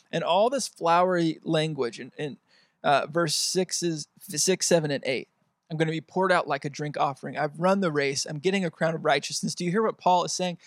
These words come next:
Paul's saying, "I, I'm about to die. I'm about to die."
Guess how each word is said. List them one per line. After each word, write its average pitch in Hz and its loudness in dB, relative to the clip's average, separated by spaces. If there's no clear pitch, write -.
Paul's 254 0
saying, 165 -2
"I, 165 -10
I'm - -6
about 196 -4
to 135 -12
die. 165 -8
I'm - 2
about 190 2
to 175 -4
die." 151 0